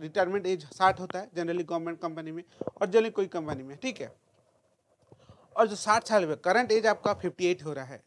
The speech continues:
तो अभी से आपको प्लान करना पड़ेगा। तो लाइफ स्पैन कितना, सपोज आप एटी थ्री ले रहे हो, आपका for example मैंने यहाँ एटी थ्री लिया, अस्सी ले सकते हो, सत्तर ले सकते हो, ठीक है। तो उसको माइनस कर दोगे तो बे-, basically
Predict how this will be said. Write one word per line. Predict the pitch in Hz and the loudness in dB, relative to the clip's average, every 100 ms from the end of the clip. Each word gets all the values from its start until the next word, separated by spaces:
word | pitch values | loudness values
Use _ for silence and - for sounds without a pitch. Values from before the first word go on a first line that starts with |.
| - | -14
तो | |
अभी | 185 180 185 247 | -4 0 2 4
से | 240 | 2
आपको | - | 2
प्लान | 208 180 170 | -4 0 0
करना | 180 151 139 | 0 -4 -6
पड़ेगा। | 139 127 123 123 - _ _ _ | -10 -10 -6 -8 -8 _ _ _
तो | 170 | 2
लाइफ | 170 185 240 | 6 6 6
स्पैन | - - 226 | 2 2 2
कितना, | 214 208 156 | 2 -4 -4
सपोज | - 175 196 | -4 -2 2
आप | 196 170 | 2 2
एटी | 170 185 | -4 -4
थ्री | - 202 | -2 0
ले | 175 | 2
रहे | 147 131 | 0 -4
हो, | 117 - _ _ - | -10 -18 _ _ -2
आपका | 170 165 | -2 -2
for | 170 190 | 0 2
example | 180 180 185 | 2 0 -2
मैंने | 185 180 | -2 0
यहाँ | 180 180 | 2 2
एटी | 170 175 | -2 -4
थ्री | 180 | -6
लिया, | 160 147 143 | -6 -6 -4
अस्सी | - 170 165 | 0 0 0
ले | 190 165 | -2 0
सकते | 160 - 143 | -2 -6 -16
हो, | 143 _ _ - | -16 _ _ -2
सत्तर | 185 156 | 0 2
ले | - 170 | 2 2
सकते | - 143 - | -2 -14 -12
हो, | 147 | -10
ठीक | 262 190 | -8 -6
है। | 143 - _ - | -6 -8 _ 2
तो | 220 | 2
उसको | - 190 - 240 | 2 -4 -4 2
माइनस | 214 185 196 | 4 4 2
कर | - 185 | 2 2
दोगे | 160 151 143 | 2 -2 -4
तो | - | -6
बे-, | 196 165 185 | -6 -4 -6
basically | 170 165 220 220 | -8 -8 -2 -2